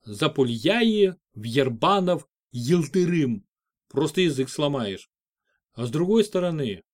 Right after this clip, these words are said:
в момент моей учебы в аспирантуре турки у нас были частыми гостями,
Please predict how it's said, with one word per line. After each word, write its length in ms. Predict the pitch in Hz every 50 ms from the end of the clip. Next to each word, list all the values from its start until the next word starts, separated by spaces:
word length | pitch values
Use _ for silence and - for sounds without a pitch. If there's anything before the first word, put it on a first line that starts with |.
| _ _ _ _ _
в 140 | 107 104 104
момент 440 | 123 151 175 190 202 214 202 185 -
моей 180 | 185 190 190
учебы 460 | 190 196 190 - - 208 202 185 185
в 60 | 175 185
аспирантуре 880 | 175 - _ - 185 190 185 180 175 - 226 220 202 160 117 98 - _ _ _ _ _ _ _ _ _ _
турки 320 | - 208 226 214 226 - 190
у 80 | 185
нас 200 | 185 196 190 165
были 260 | 160 165 196 196 202
частыми 500 | 190 - - 214 214 202 - - 156 143
гостями, 680 | 131 135 139 135 - - 139 123 113 104 101 95 92 -